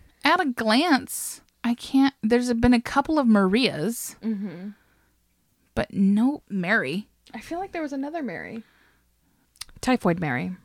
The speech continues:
Speaker 1: Typhoid Mary. That's right.
Speaker 2: There you go.
Speaker 1: Okay.
Speaker 2: You did two Marys, now it's my turn. Right
Speaker 1: Uh,
Speaker 2: back.
Speaker 1: yeah.
Speaker 2: Back to back.
Speaker 1: <laughs> Back to back. <laughs>
Speaker 2: Talk to you about Mary Kenner. So my sources today are people pill dot com, an article called The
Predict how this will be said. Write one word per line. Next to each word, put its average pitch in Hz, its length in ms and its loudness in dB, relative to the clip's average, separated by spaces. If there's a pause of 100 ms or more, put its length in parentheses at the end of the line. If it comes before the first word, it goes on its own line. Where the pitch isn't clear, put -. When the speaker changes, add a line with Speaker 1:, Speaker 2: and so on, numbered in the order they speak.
(140)
Speaker 1:
Typhoid 226 440 -2
Mary. 160 360 -14
That's 196 200 -12
right. 156 220 -16 (240)
Speaker 2:
There 220 120 -12
you 208 60 -12
go. 175 160 -16 (920)
Speaker 1:
Okay. 247 260 0 (500)
Speaker 2:
You 233 160 4
did 226 200 6
two 247 120 6
Marys, 208 380 4
now 180 120 2
it's 180 160 -4
my 175 140 -2
turn. 92 300 -12
Right 220 180 0
Speaker 1:
Uh, - 20 -20
Speaker 2:
back. 139 140 -4
Speaker 1:
yeah. 139 200 -6
Speaker 2:
Back 208 200 -4
to 190 80 -4
back. - 260 2
Speaker 1:
<laughs> - 0 -
Back 339 220 12
to - 120 2
back. 339 1300 6 (100)
<laughs> - 120 -20
Speaker 2:
Talk 285 180 4
to 262 80 -2
you 240 40 2
about 208 180 4
Mary 240 300 4
Kenner. 165 400 -8 (500)
So 226 360 6
my 214 140 6
sources 269 400 2
today 202 360 2
are 175 220 2
people 302 340 -2
pill 233 300 0
dot 208 260 0
com, 214 460 2 (220)
an 180 440 -2
article 185 400 -2
called 180 260 -2
The 180 60 -4